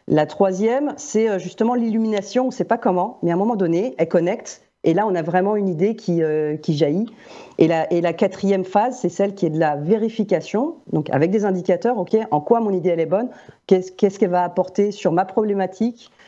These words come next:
euh, comment je peux, euh, qu'on peut, comment je peux la mettre en œuvre, pour qui, quand, comment, et cetera. Là, on va commencer à poser plein de questions, mais, euh, mais on diffère le, le, la partie de jugement, c'est ce que je travaille beaucoup avec les gens, en général, et surtout en France. Notre côté,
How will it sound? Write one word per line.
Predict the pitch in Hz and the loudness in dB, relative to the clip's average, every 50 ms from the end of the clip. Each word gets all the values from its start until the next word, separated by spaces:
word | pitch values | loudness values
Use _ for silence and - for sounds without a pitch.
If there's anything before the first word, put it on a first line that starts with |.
| - _ _ - | -20 _ _ -2
euh, | 156 156 156 | -2 0 2
comment | 156 190 175 190 208 220 | 2 2 2 2 0 0
je | 196 208 | 0 -2
peux, | 196 196 - - 202 | -2 -2 -2 0 0
euh, | 196 190 185 175 165 165 165 165 | 2 2 2 0 0 0 -2 -2
qu'on | 165 - 185 180 | -2 -2 -2 -2
peut, | 160 - 202 208 202 196 - | 0 2 0 0 0 -2 -2
comment | - 185 185 185 | 0 2 2 2
je | 185 185 | 0 -2
peux | 175 - 190 | 0 2 2
la | 170 156 | 2 2
mettre | 160 165 160 - 185 | 2 0 0 0 0
en | 180 | 2
œuvre, | 190 220 233 226 - - - | 2 2 0 -2 -6 -2 0
pour | 214 208 - - | 0 0 0 0
qui, | - 226 226 254 262 262 - - - _ | 0 2 2 2 0 -4 -10 -18 -18 _
quand, | - 214 208 220 247 | 2 4 4 4 0
comment, | 247 - - 208 190 190 202 208 | -2 0 0 0 2 2 0 -2
et | 202 | -2
cetera. | 208 - 190 190 180 156 147 | -2 -2 -2 0 0 0 0
Là, | 147 156 | 0 0
on | 170 | 0
va | 165 165 | 0 0
commencer | 165 - 175 165 165 - 180 | 0 0 -2 0 0 0 0
à | 160 | 0
poser | - 170 160 156 | 0 0 -2 0
plein | 156 196 180 | 0 0 0
de | 175 | 0
questions, | 175 - 156 156 - - 202 226 220 - - - - - - - - - - - | 0 -2 -4 -2 0 0 0 0 -2 -6 -14 -16 -14 -12 -12 -12 -12 -12 -2 2
mais, | 165 165 170 170 | 2 2 4 2
euh, | 165 160 165 - | 0 -2 0 0
mais | 180 185 | 0 2
on | 185 190 | 2 0
diffère | 180 214 208 - - 262 254 254 | 0 -2 0 0 2 2 2 2
le, | 226 208 202 190 165 | 0 0 -2 -2 -2
le, | 180 175 175 | -2 0 0
la | 180 175 165 | 0 0 0
partie | 175 175 175 - 202 | -2 -2 -2 -2 -2
de | 180 175 | 0 0
jugement, | 165 185 202 196 180 208 208 240 262 | 0 0 -2 0 0 0 -2 -2 -4
c'est | - - - - 165 | -8 -4 -2 -2 -2
ce | - | 0
que | - - | 0 0
je | 180 175 | 0 0
travaille | - - 175 165 165 160 | 0 2 2 2 2 0
beaucoup | 147 156 190 254 247 - - 233 | 0 0 0 0 0 2 0 0
avec | 196 185 - | 2 0 0
les | 196 170 | -2 0
gens, | 165 185 202 240 - - | 0 0 0 -2 -2 -4
en | 165 170 | -2 0
général, | 151 233 226 202 160 185 196 247 254 - - _ _ _ - | 2 2 2 2 2 0 0 -2 -6 -12 -18 _ _ _ -10
et | 139 | -4
surtout | - 180 180 - 320 | -2 -2 0 2 2
en | 277 190 | 0 0
France. | - - 147 143 170 - - - - _ _ _ _ _ _ _ _ - | 0 -2 -4 -4 -4 -6 -10 -16 -20 _ _ _ _ _ _ _ _ -4
Notre | 147 143 | -2 0
côté, | - 165 160 - 143 139 131 | 0 0 0 0 0 -2 -4